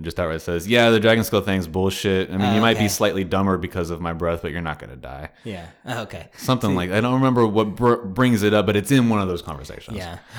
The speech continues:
Speaker 2: I,
Speaker 1: Um,
Speaker 2: I, for some reason, I, I was just thinking, like, okay, it'll matter 'cause, like, it'll help him communicate to Vern what's going on, but he's just gonna text, uh, he's just gonna get a text. Like, <laughs> he, he doesn't need
Speaker 1: Right,
Speaker 2: to
Speaker 1: yeah.
Speaker 2: do some magical connection with his, damn, I wanted that to be cool,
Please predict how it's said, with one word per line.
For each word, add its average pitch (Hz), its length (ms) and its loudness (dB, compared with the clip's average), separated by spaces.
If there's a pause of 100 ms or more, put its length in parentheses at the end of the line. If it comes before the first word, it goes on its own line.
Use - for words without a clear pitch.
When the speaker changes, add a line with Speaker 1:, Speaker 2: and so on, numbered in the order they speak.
(120)
Speaker 2:
I, 143 140 -2
Speaker 1:
Um, 147 120 -8
Speaker 2:
I, 143 140 -6
for 143 160 -8
some 151 220 -6
reason, 147 260 -4
I, 117 300 -6
I 113 40 -6
was 107 160 -8
just 104 140 -10
thinking, 110 300 -6
like, 101 180 -8
okay, 101 300 -10
it'll 107 160 -6
matter 107 320 -6
'cause, 101 240 -12
like, 95 260 -14 (120)
it'll 104 240 -8
help 107 360 -10
him 113 260 -8
communicate 104 560 -10
to 104 80 -10
Vern 107 440 -12
what's 104 180 -12
going 110 180 -10
on, 110 100 -10
but 120 100 -12
he's 147 120 -12
just 147 140 -14
gonna 139 160 -10
text, 131 320 -14
uh, 135 80 -8
he's 123 220 -12
just 120 160 -12
gonna 123 120 -8
get 117 100 -8
a 113 40 -10
text. - 380 -16 (360)
Like, 131 140 -4
<laughs> - 140 -4
he, 208 80 6
he 139 240 0
doesn't 110 240 0
need 87 240 2
Speaker 1:
Right, - 0 -
Speaker 2:
to 85 160 -2
Speaker 1:
yeah. 95 180 4
Speaker 2:
do 90 60 0
some 123 160 0
magical 117 420 -6
connection 110 480 -8
with 104 140 -6
his, 101 180 -10 (140)
damn, 165 400 -6
I 139 60 -4
wanted 165 180 -4
that 131 140 -4
to 104 80 -12
be 113 80 -8
cool, 110 320 -10